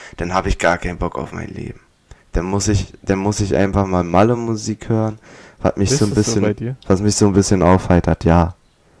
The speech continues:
Speaker 2: Krass. Also ich find eher, dass, äh, also es kommt halt immer drauf an, was du hörst. Aber wenn du jetzt hier irgendwie so Lil Peep oder sowas hörst, dann, also das ist ja wirklich Depri, find ich. Also dieses American Rap, Deep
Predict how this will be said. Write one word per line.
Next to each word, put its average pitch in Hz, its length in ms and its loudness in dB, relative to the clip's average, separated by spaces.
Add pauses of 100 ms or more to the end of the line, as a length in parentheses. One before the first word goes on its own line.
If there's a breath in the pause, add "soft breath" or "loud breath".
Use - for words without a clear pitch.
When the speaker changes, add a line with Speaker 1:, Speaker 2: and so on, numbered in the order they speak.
(680 soft breath)
Speaker 2:
Krass. - 420 -10 (120)
Also 113 220 0
ich 107 140 -6
find 120 240 0
eher, 113 280 4
dass, 104 340 -4
äh, 107 340 -4 (880)
also 113 320 0
es - 160 -4
kommt 139 240 2
halt 123 140 4
immer 113 180 2
drauf - 220 -6
an, 107 160 -6
was 113 260 -2
du 107 160 -6
hörst. 110 300 -4 (420 loud breath)
Aber 110 260 2
wenn 110 140 -2
du 110 120 0
jetzt 107 180 0
hier 110 220 -4
irgendwie 113 300 -8
so 110 140 -8
Lil 110 240 0
Peep 135 360 0
oder 131 240 2
sowas 123 340 -2
hörst, 127 400 -2
dann, 113 300 -4
also 107 220 -6
das 113 200 -2
ist - 160 -14
ja 113 160 -6
wirklich 113 320 -12
Depri, - 320 -12
find 120 260 -16
ich. 127 200 -12
Also 113 220 -4
dieses 107 340 -10
American 117 600 -6
Rap, 120 280 -6 (520 loud breath)
Deep 131 180 -8